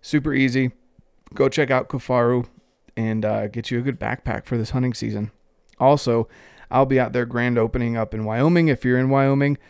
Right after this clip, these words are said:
come check it out. Go check out my Instagram for the details on that.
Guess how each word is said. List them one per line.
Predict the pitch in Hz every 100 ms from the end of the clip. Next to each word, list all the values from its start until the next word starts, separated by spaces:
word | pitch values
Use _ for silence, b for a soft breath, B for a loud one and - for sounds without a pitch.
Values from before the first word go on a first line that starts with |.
| b b b
come | - 147 139
check | 143 127
it | 131
out. | 127 123 - -
Go | 127
check | 120 131
out | 127
my | 123
Instagram | 117 113 - 120 117 110
for | - 117 110
the | 104 104 101 -
details | 110 107 - 104 101
on | 101 92 92
that. | 80 - -